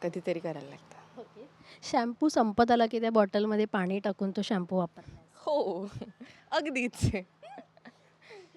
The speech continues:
Speaker 2: मॅगी किंवा आईस्क्रीम खाऊन झाल्यावर प्लेट चाटून खाल्ली असते?
Speaker 1: कायम.
Speaker 2: पण काय आवडतं, मॅगी की आईस्क्रीम जास्त?
Speaker 1: दोन्ही खूप आवडतं. मी मॅगीही चाटून खाते आणि आईस्क्रीमही चाटून खाते.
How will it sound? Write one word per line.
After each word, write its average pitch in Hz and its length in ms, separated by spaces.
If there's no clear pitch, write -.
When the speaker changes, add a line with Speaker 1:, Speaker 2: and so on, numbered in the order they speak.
Speaker 2:
मॅगी 254 480
किंवा 294 320
आईस्क्रीम 208 560
खाऊन 226 500
झाल्यावर 208 400
प्लेट 247 220
चाटून - 340
खाल्ली 185 220
असते? - 240
Speaker 1:
कायम. 151 240
Speaker 2:
पण 311 80
काय 277 300
आवडतं, 180 260
मॅगी 196 280
की 226 120
आईस्क्रीम 175 420
जास्त? 170 220
Speaker 1:
दोन्ही 220 400
खूप 190 220
आवडतं. 160 340
मी 180 100
मॅगीही 196 420
चाटून 226 380
खाते 220 360
आणि 214 300
आईस्क्रीमही 202 560
चाटून 160 340
खाते. - 320